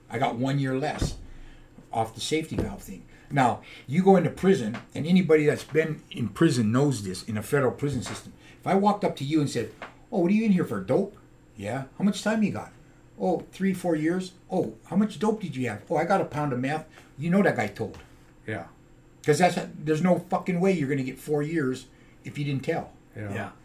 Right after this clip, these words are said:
Speaker 1: You know, you know what I mean?
Speaker 3: Snitches.
Speaker 1: You know, you told on somebody.
Speaker 3: Yeah.
Speaker 2: Yeah.
Speaker 1: You know what I mean? And, and, and another so-called famous guy from the North Shore, they told me, "Hey, you know what, Mister Nelson, we're gonna get one of your fucking friends.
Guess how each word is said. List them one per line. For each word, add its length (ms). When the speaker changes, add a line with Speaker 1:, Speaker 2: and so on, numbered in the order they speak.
Speaker 1:
You 120
know, 120
you 140
know 80
what 80
I 60
mean? 260
Speaker 3:
Snitches. 580
Speaker 1:
You 160
know, 100
you 160
told 260
on 120
somebody. 440
Speaker 3:
Yeah. 260
Speaker 2:
Yeah. 160
Speaker 1:
You 100
know 60
what 80
I 20
mean? 220
And, 220
and, 240
and 180
another 480
so-called 420
famous 340
guy 180
from 160
the 80
North 240
Shore, 320
they 100
told 200
me, 60
"Hey, 260
you 100
know 60
what, 140
Mister 220
Nelson, 320
we're 100
gonna 120
get 200
one 120
of 60
your 120
fucking 340
friends. 420